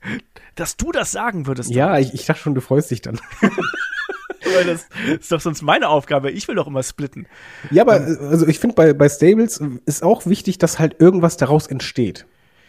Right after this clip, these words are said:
Speaker 2: Und
Speaker 1: Ja.
Speaker 2: das ist dann für mich auch manchmal ein Gradmesser, war ein Stable wirklich erfolgreich?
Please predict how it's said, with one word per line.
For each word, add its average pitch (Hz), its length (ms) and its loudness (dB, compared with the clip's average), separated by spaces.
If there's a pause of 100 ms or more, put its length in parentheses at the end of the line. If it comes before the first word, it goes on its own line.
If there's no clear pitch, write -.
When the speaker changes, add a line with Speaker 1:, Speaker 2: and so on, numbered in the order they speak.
(460)
Speaker 2:
Und 131 260 -2
Speaker 1:
Ja. 131 140 0
Speaker 2:
das 127 180 2
ist 185 100 -2
dann 175 100 2
für 180 80 -2
mich 175 160 0
auch 151 200 -2
manchmal 156 380 -2
ein 139 80 -2
Gradmesser, 143 640 -2
war 127 80 4
ein 147 120 0
Stable 143 380 2
wirklich 147 280 0
erfolgreich? - 840 -6